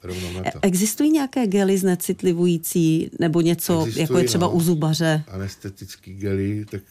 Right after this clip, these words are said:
Speaker 1: už posledních pár let na trhu jsou, ale já je nepoužívám, já je neuznávám, protože se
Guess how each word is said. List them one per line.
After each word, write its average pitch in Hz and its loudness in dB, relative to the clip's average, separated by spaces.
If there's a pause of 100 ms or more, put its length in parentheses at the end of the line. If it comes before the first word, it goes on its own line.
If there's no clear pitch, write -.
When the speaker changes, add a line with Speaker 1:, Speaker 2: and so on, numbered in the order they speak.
(180)
Speaker 1:
už - -16 (200)
posledních 101 -6
pár 101 -2
let 104 -2 (1080)
na 95 -4
trhu 113 -2
jsou, 101 -2
ale 107 0
já 110 0
je 107 -2
nepoužívám, 90 -4
já 90 -8
je 92 -6
neuznávám, 87 -8
protože 82 -12
se 87 -8